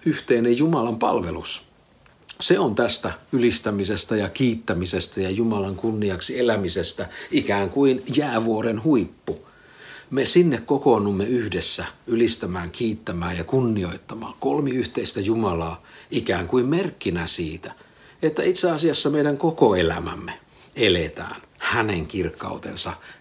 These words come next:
kiitokseksi. Ja me kokoonnumme sinne seurakunnan keskelle muistuttaaksemme omaa sieluamme, sydäntämme ja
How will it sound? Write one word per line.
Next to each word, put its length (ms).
kiitokseksi. 960
Ja 60
me 120
kokoonnumme 680
sinne 260
seurakunnan 640
keskelle 540
muistuttaaksemme 1120
omaa 560
sieluamme, 640
sydäntämme 720
ja 320